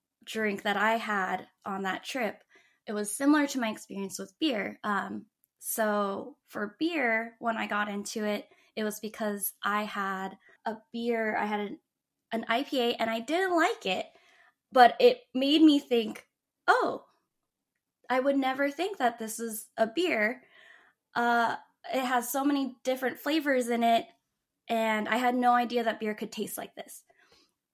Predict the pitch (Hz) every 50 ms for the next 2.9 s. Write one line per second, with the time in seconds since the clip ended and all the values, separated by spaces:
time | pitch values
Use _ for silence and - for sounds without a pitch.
0 | _ - - 220 214 214 214 208 - - 233 214 208 208 208 214 226 220 220 220
1 | 214 - - 339 359 359 339 302 269 277 - - - - 214 208 202 202 196 208
2 | 208 - - 202 - - - 330 349 370 359 - 233 214 214 214 214 214